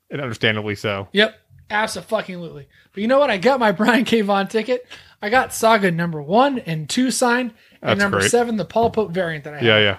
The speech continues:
Speaker 1: Those were all great choices.
Speaker 2: Fucking dope. Uh, let's talk about my commissions and variants that I got.
Speaker 1: Okay.
Speaker 2: I got my Erica Henderson Galactus sign,
Speaker 1: Yes.
Speaker 2: which is absolutely beautiful.
Speaker 1: Get your Wes Craig Maria.
Speaker 2: Wes Craig Maria.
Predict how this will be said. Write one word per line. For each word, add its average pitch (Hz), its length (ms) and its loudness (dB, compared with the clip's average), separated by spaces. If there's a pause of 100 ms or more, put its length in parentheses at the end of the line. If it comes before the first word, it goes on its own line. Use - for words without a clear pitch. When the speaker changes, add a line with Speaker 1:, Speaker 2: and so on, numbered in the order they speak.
Speaker 1:
Those 110 340 2
were 127 100 -2
all 110 120 2
great 107 240 -2
choices. 104 580 -8
Speaker 2:
Fucking 226 440 2
dope. 151 300 -4 (680)
Uh, 196 300 2
let's 277 200 0
talk 403 120 0
about 311 180 0
my 262 160 2
commissions 240 500 0
and 202 140 0
variants 226 360 4
that 170 100 -4
I 160 80 -2
got. 156 280 -6 (100)
Speaker 1:
Okay. 127 200 4 (120)
Speaker 2:
I 190 80 -2
got 190 140 2
my 175 200 -4 (120)
Erica 208 300 2
Henderson 196 640 -2 (320)
Galactus 208 400 0
sign, 240 340 0
Speaker 1:
Yes. 117 460 2
Speaker 2:
which 170 180 -6
is 165 160 -6
absolutely 185 360 4
beautiful. 196 440 2
Speaker 1:
Get 117 180 0
your 117 80 0
Wes 113 220 0
Craig 113 320 0
Maria. 110 420 -4 (680)
Speaker 2:
Wes 208 240 6
Craig 202 160 4
Maria. 214 420 6